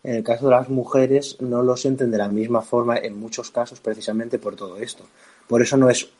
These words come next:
"Ay, pues si me da un beso", pues no, no es, es un beso y todo lo demás. Es que, para empezar, no hay que consentir algo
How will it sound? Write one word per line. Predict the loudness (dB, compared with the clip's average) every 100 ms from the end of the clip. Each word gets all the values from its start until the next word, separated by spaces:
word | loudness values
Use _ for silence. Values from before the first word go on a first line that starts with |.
| 2
"Ay, | 2
pues | 4 -2
si | 2
me |
da | 4 4
un | 4
beso", | 0 0
pues | 0 0
no, | 0 -4 -6
no | -10
es, | -6 -4
es | -2
un | 2 6
beso | 6 4 0
y | 0
todo | 0 2 4
lo | 2 0
demás. | -2 -4 -6 -14 _ -20 _
Es | 4
que, | 4 4 -4
para | 0 2
empezar, | 4 4 4 0
no | -2 4
hay |
que | 4
consentir | 4 2 0 0 0
algo | 0 -2 -4